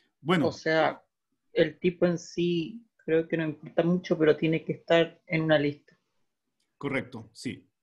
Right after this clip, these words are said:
Speaker 1: Eh, los dos, las dos respuestas está bien. ¿Ya? Bueno, asumimos que por supuesto es una lista porque es el head, pero en cuanto a los tipos,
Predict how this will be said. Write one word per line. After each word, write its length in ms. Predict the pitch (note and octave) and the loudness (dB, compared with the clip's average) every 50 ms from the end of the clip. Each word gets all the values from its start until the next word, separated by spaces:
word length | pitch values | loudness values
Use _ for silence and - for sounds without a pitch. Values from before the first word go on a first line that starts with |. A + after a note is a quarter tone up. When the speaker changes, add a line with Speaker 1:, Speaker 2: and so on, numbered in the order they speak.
| _ _ _ _ _ - | _ _ _ _ _ -14
Speaker 1:
Eh, 220 | A#2+ A#2 A2+ A2+ _ _ _ _ _ _ _ _ | -14 -14 -14 -16 _ _ _ _ _ _ _ _
los 180 | - C3 C3 B2+ | -12 -10 -8 -6
dos, 220 | D3 E3+ F#3 F#3 | -4 -4 -4 -4
las 160 | D#3+ D#3+ D#3 D3 | -4 -6 -6 -4
dos 140 | G3 G#3 | -6 -6
respuestas 380 | G#3 F#3+ - G#3 F#3+ - G#3 F#3 | -6 -6 -6 -6 -6 -4 -6 -6
está 100 | - F#3+ | -4 -4
bien. 280 | C#3+ A#2 A2 A#2 - _ _ _ _ _ _ _ _ _ _ _ | -4 -4 -6 -8 -12 _ _ _ _ _ _ _ _ _ _ _
¿Ya? 180 | A#2+ B2+ D3 - | -8 -8 -8 -6
Bueno, 200 | - C#3 D3+ C3 | -6 -4 -4 -2
asumimos 400 | A2+ - - C3+ C3+ D#3+ G3 F#3 | -4 -4 -4 -2 -2 -2 -2 -2
que 140 | F#3 - F3+ | -4 -4 -6
por 120 | D#3 D#3 C3 | -6 -6 -8
supuesto 360 | - C#3+ C#3+ E3+ E3+ - F3+ | -8 -6 -6 -6 -6 -4 -4
es 40 | F3 | -4
una 140 | E3+ D#3 | -4 -4
lista 460 | D#3 F3+ F3+ - - - F3+ F3+ E3+ D#3 | -4 -4 -6 -6 -6 -6 -6 -6 -6 -6
porque 440 | D3+ C3+ - - C#3 C#3 C#3 - | -10 -10 -8 -4 -4 -4 -4 -6
es 200 | C3 B2+ - - | -8 -12 -10 -8
el 160 | D3 C3+ B2 - | -8 -8 -8 -6
head, 240 | - D#3+ F#3+ G#3+ - _ _ _ _ _ - | -6 -6 -6 -6 -10 _ _ _ _ _ -6
pero 120 | C#3+ C#3 | -2 -2
en 60 | C3 | -2
cuanto 300 | B2 - E3+ F3+ F3 F3+ | -2 -2 -2 -2 -2 -4
a 20 | E3 | -4
los 200 | D3 A#2+ - - | -4 -6 -8 -8
tipos, 420 | G3 G#3+ G3 D#3 A#2 A2 - - | -8 -8 -6 -6 -8 -10 -12 -16